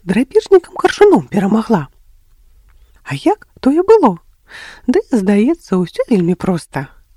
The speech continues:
Яна першай з чародкі вераб'ёў убачыла, што на іх пікуе вялізны каршун. І ўхінулася ў бок, а потым імгненна ўзнялася ў паветра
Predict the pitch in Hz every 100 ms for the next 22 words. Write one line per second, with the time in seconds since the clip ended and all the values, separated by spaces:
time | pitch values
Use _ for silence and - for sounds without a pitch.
0 | _ - 127 123 113 - 233 359 - -
1 | 226 - - - - - 220 415 440 -
2 | 208 196 180 226 339 294 160 202 381 -
3 | 240 226 - - - - - 175 202 339
4 | - - 185 - 381 311 254 156 147 220
5 | 427 - 370 - - - - 170 135 _
6 | _ _ _ _ _ _ _ - 180 160
7 | - 151 339 214 208 - 165 - 427 -
8 | 160 - _ _ _ - 151 - 143 -
9 | 294 359 - - - 170 156 185 269 392
10 | 269 233 208 208 196 302 359 - 220 -
11 | 175 320 392 - 262